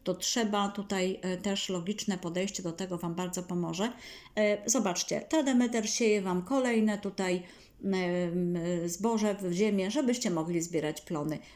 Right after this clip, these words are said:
za parę miesięcy, więc nie bójcie się o to, co będzie, bo z pewnością, e, zysk u Was będzie, ale też, e, mie-, je-, grudzień jest takim miesiącem, gdzie trzeba będzie pewne rzeczy zostawić. I teraz, co na tutaj, na tu i teraz?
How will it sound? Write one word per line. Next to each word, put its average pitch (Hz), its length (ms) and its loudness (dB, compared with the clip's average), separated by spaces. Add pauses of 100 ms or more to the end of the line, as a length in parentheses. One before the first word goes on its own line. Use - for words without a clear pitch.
(120)
za 196 160 2
parę 170 220 0
miesięcy, 165 500 -2
więc 180 340 -4
nie 254 180 4
bójcie 233 380 0
się - 160 -6
o 180 80 -4
to, 180 140 -6
co 170 160 -6
będzie, 165 400 -2 (260)
bo 285 360 2
z - 80 -4
pewnością, 175 680 -2
e, 165 240 -4
zysk 208 360 -2 (180)
u 175 160 0
Was 160 420 -2
będzie, 170 440 -2 (380)
ale 285 220 6
też, 220 400 2
e, 196 180 0
mie-, 196 280 2
je-, 190 300 0
grudzień 208 320 2
jest 175 140 -2
takim 214 260 -2
miesiącem, 175 520 0
gdzie 220 120 0
trzeba 202 200 -2
będzie 175 320 0 (300)
pewne 175 300 2
rzeczy 165 240 -6
zostawić. 160 560 -4 (440)
I 302 100 2
teraz, - 560 -2
co 415 340 2 (180)
na 277 280 4
tutaj, - 400 0
na 180 120 -2
tu 269 180 2
i 233 120 2
teraz? - 460 -2